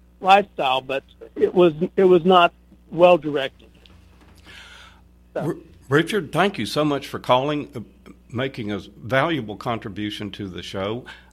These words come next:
Speaker 2: Uh, great luck with your career. It sounds like it's going fantastic, and,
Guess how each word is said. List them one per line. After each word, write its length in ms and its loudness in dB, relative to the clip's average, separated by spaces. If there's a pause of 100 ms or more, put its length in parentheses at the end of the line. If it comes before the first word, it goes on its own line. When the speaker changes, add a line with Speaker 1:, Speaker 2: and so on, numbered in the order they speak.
(140)
Speaker 2:
Uh, 280 -4
great 420 -2
luck 220 -2
with 160 -10
your 120 -8
career. 420 -6
It 100 -10
sounds 300 -10
like 160 -10
it's 180 -16
going 360 -8
fantastic, 800 -8
and, 220 -8